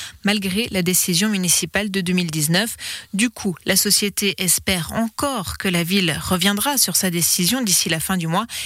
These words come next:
et c'est pour ça qu'elle n'a pas informé personnellement les utilisateurs concernés. Mais forcément, au moment où la police fait des contrôles, eh bien, ces personnes ne sont pas en règle.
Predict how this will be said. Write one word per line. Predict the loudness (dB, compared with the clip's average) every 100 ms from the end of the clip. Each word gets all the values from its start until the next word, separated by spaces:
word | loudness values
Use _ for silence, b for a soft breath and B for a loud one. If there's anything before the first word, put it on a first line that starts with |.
| B
et | -2
c'est | 0 0
pour | -2 0
ça | 0
qu'elle | -2 -2 -2
n'a | 0
pas | 0 0
informé | 0 0 2 0
personnellement | -2 -2 0 2 2 2 2
les | 2 2 0
utilisateurs | 0 0 0 0 0 0 -2 -6
concernés. | 0 2 2 0 -2 -4 B B B B B 0
Mais | 0
forcément, | -2 -4 0 0 0 -2 -4 -6 -4
au | -2 0
moment | 0 0 -2 -4
où | -2
la | -2 0
police | -2 -2 2 2 0 -2
fait | 0 0
des | 0 -2
contrôles, | -2 -4 -2 -2 0
eh | 0
bien, | 0 0 0 -2
ces | 0 0 0
personnes | -2 -2 2 0 0 0
ne | 0
sont | -2 -2
pas | -2 -2 -2
en |
règle. | -2 -2 0